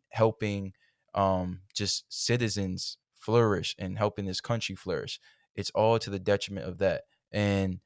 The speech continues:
I think that's the biggest issue. And I wish the independent party or another third party, whatever it is, could rise so that there's another,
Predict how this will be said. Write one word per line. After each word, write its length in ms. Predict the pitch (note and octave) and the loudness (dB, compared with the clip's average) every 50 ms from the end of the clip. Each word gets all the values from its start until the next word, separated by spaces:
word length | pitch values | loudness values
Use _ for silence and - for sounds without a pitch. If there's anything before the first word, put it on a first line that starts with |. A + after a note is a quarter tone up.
| _ _ _ - | _ _ _ -2
I 80 | G#2+ G#2+ | 0 0
think 220 | - A#2 G#2 F#2 | 2 0 0 2
that's 240 | G2+ G#2 G#2+ - - | 2 2 2 2 0
the 100 | - G#2+ | -2 -2
biggest 380 | G2+ G#2+ G#2 G2 G2 - - | 0 0 0 0 -2 -4 -2
issue. 440 | - G#2 G2 - - A2+ A2+ A2+ A2+ - | -2 0 0 0 0 0 0 -2 -2 -2
And 420 | - G#2 G2 F#2 F#2 F2+ F2+ F#2 - _ _ _ - _ _ _ - - | -2 0 0 0 0 -2 -4 -6 -10 _ _ _ -20 _ _ _ 2 4
I 120 | G#2+ G#2 | 4 4
wish 540 | G2 F#2 F#2 G2+ A2+ A#2+ A#2 - - - - _ _ _ _ _ | 4 4 2 2 2 2 2 2 0 -2 -4 _ _ _ _ _
the 200 | - G#2+ G2+ - | -4 -4 -4 -2
independent 520 | - G#2+ A2 A2 G#2 - - A2 A2 G#2+ - | 0 0 0 0 -2 0 -2 -2 -2 -2 0
party 280 | - A2+ A2 A2 A2+ | 2 4 4 4 4
or 220 | - - G2+ G2 F#2+ | 2 2 2 2 2
another 320 | F#2+ G2+ G#2+ A2 A2+ A2 | 4 2 2 2 2 0
third 340 | G#2 - G#2 G#2 G2+ G2 - | 0 0 0 2 2 0 0
party, 280 | - G#2 G#2 G2+ F#2 F2 | 0 0 0 0 0 0
whatever 380 | G2 G2 G2+ G#2+ G#2+ G2+ G#2+ | 0 4 4 4 4 4 2
it 140 | G2 F2+ - - | 0 -2 -2 -2
is, 400 | G2+ G#2+ G#2+ A2 A2+ A2 - - _ - - _ _ - | 0 0 2 2 0 -2 -4 -10 _ -20 -20 _ _ -2
could 260 | - A2+ G#2 F#2 F2 | 0 0 0 0 0
rise 720 | F2 D2+ G2 G#2+ A2 A2+ A#2 A#2+ B2 B2+ B2 A#2+ - - _ _ _ _ _ - | 0 6 10 10 12 12 12 10 8 6 2 -2 -6 -8 _ _ _ _ _ -14
so 180 | - - A#2 G#2 | -8 -4 0 2
that 160 | A2 G#2 - | 2 2 4
there's 240 | A2+ A2+ G#2+ G2 G#2+ | 4 2 2 2 0
another, 760 | G2 F#2+ F#2+ F#2+ G#2+ A2 A2 G#2 G#2+ G#2 G2+ G2 F#2+ F#2+ | -2 -2 0 2 4 4 4 4 2 2 2 0 -4 -8